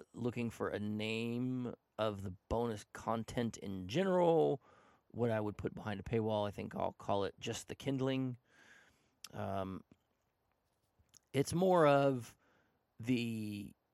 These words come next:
you know, I hate the word supernatural. I hate that word. Paranormal, that's the word I was looking for.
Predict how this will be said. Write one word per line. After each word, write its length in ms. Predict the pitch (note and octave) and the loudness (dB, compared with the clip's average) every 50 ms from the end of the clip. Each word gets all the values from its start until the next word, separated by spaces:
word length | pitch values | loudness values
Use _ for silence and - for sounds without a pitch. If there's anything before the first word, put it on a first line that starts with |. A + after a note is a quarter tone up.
| _ _ _ _ _ _ _ _ _ _ _ _ _ _ _ _ _ _ _ _ _ _ _ _ _ _ _ _ - | _ _ _ _ _ _ _ _ _ _ _ _ _ _ _ _ _ _ _ _ _ _ _ _ _ _ _ _ -8
you 120 | A2+ A#2+ | -4 -2
know, 500 | A#2 A2+ A2 G#2+ G#2 G#2 G2+ G2 F#2+ F#2 - _ _ _ _ _ _ _ _ _ _ _ _ _ _ _ _ _ _ _ _ _ _ _ _ _ _ _ _ _ _ _ _ _ _ _ _ _ _ _ - - - - - | 0 0 0 0 0 -2 -2 -4 -6 -8 -12 _ _ _ _ _ _ _ _ _ _ _ _ _ _ _ _ _ _ _ _ _ _ _ _ _ _ _ _ _ _ _ _ _ _ _ _ _ _ _ -16 -14 -12 -10 -8
I 60 | G#2+ | -4
hate 280 | - - C#3+ D3 C#3+ | -2 0 0 0 0
the 80 | - C3 | 0 0
word 240 | A#2 B2+ B2 A2+ G#2 | 0 2 0 0 -2
supernatural. 1040 | - - - C#3+ - - B2 A#2+ A#2 A2+ A#2 A#2+ - - B2 B2 B2 A#2 A2+ A#2 - _ _ _ _ _ _ _ _ _ _ _ - | -6 -4 -2 -2 -2 -2 -2 0 0 0 0 -2 0 0 2 2 2 2 -2 -4 -10 _ _ _ _ _ _ _ _ _ _ _ -18
I 40 | - | -14
hate 300 | E2+ - C3 B2 - - | -8 -6 -6 -6 -6 -4
that 180 | B2+ - - | -4 -4 -4
word. 380 | G2+ A2+ A#2+ B2 A#2+ A#2+ A2 G2+ - _ - | -2 0 0 2 2 0 -2 -6 4 _ 8
Paranormal, 480 | E3+ F3+ F3 E3 D3 C#3 B2+ A2 G2 | 10 10 8 8 6 4 2 2 0
that's 160 | G#2+ B2+ - - | 0 -2 -2 0
the 80 | - | 0
word 120 | A2+ A2+ G#2+ | 0 2 2
I 60 | G#2 | 2
was 140 | G2+ G2 G#2 | 2 0 -2
looking 160 | G#2+ G#2 G2 | -6 -6 -4
for. 180 | F#2+ G#2+ G2+ | -4 -4 -4